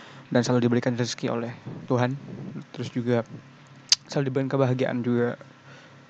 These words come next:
sampai kapanpun. Dan intinya semoga segala sesuatu yang baik selalu ada di sekitar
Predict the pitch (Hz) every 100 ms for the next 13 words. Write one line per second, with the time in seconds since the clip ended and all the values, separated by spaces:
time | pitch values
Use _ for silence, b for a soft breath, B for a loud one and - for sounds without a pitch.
0 | - - 127 120 117 113 120 131 123 120
1 | 120 120 - 120 - - - - - -
2 | 127 120 127 135 139 135 - - - -
3 | - - - - - - 131 123 120 -
4 | - - 131 123 120 127 - 123 117 120
5 | 123 - - - - 120 127 123 - B
6 | B B B - 123 123 123 117 120 -
7 | - - - - - - - - 139 110